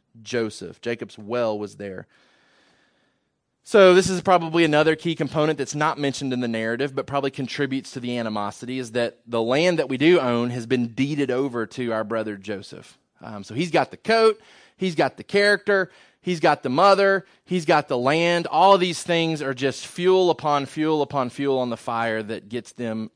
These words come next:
angry and hating their brother. The main point of this section, though, is that Jacob's preferential treatment of Joseph divides the family. So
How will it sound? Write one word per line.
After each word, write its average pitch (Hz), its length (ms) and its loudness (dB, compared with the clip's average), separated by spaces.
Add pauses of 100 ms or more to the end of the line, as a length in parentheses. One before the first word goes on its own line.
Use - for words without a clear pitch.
angry 135 580 -6
and 104 140 -12
hating 107 640 -8 (640)
their 117 160 -6
brother. 98 460 -12 (1600)
The 135 80 -8
main 156 380 2
point 170 360 -2
of 127 100 -2
this 120 180 -2
section, 107 460 -8
though, 98 300 -8 (200)
is 117 140 -10
that 120 120 -6
Jacob's 135 380 -4
preferential 127 520 -6
treatment 117 340 -8
of 107 80 -10
Joseph 117 420 -8
divides 107 440 -6
the 95 80 -14
family. 92 480 -10 (400)
So 110 480 -2